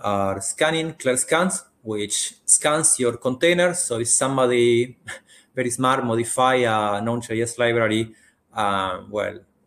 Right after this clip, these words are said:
you're silently mining Bitcoins for somebody else, then our Clair Scan will realize that and will stop the release.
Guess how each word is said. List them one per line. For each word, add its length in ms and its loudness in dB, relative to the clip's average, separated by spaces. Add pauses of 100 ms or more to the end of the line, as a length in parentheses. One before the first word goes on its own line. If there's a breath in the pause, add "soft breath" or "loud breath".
(160)
you're 180 -4
silently 580 2
mining 400 0
Bitcoins 440 -2
for 120 -10
somebody 480 2
else, 320 0 (100)
then 240 -2
our 200 -4 (100)
Clair 200 -6
Scan 480 -4
will 300 -4
realize 480 0
that 340 0
and 120 -16
will 120 -10
stop 360 -6
the 100 -12
release. 420 -4